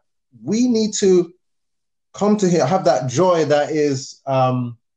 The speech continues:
that's regardless of circumstance. And, um, reading our word, reading our Bible, feeding ourselves the right thing, exposing ourselves to, to him through his word, um, is gonna transform us. And, you know, I have to say, it's not always the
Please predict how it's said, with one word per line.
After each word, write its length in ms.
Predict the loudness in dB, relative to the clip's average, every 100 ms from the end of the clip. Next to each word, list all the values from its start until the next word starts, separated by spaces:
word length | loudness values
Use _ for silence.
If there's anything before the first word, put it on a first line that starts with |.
| _ _ _ _ _ -4
that's 200 | -4 -2
regardless 600 | -4 -2 0 0 -2 -6
of 160 | -10 -10
circumstance. 840 | -6 -6 -4 -8 -6 -10 -10 -10 -4
And, 220 | -4 -4 _ _ _ -6
um, 540 | -2 -2 -2 -4 -8 _
reading 480 | -4 0 2 0 0
our 180 | 0 0
word, 400 | 2 2 2 2
reading 300 | 0 0 0
our 180 | -2 0
Bible, 380 | 0 0 -2 -6
feeding 420 | -6 -4 -2 -2
ourselves 520 | -2 -2 -2 -2 -2
the 80 | 0
right 260 | 0 0
thing, 140 | -2 -4
exposing 640 | -6 -10 -2 0 0 0
ourselves 440 | -2 -2 -2 -2 -2
to, 280 | -4 -4 -6
to 120 | -6
him 280 | 0 0 0
through 180 | 0 0
his 160 | 0 0
word, 280 | 0 0 -4 _ _ _
um, 320 | -2 0 0 -2
is 140 | -4
gonna 180 | 0 -2
transform 680 | -2 -4 -4 -2 -2 0 -2
us. 200 | -4 -8
And, 300 | -6 -6 -8 _ _ _ -4
you 100 | 0
know, 120 | 2
I 120 | 2
have 180 | 0 -2
to 80 | -8
say, 300 | -2 0 0
it's 180 | -2 -6
not 140 | -4
always 360 | 0 2 0
the 120 | 0